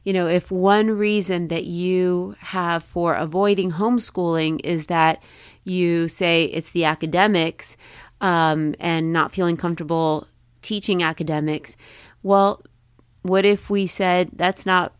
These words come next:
the primary focus anyways, um, and that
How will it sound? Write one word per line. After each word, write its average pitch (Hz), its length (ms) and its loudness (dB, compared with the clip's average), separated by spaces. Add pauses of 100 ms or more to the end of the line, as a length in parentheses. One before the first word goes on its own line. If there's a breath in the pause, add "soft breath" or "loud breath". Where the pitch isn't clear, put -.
(100)
the 170 160 -4
primary 180 420 0
focus 175 380 -4
anyways, 170 640 -2 (300)
um, 160 500 -2 (400 soft breath)
and 190 640 0 (480 soft breath)
that 165 500 2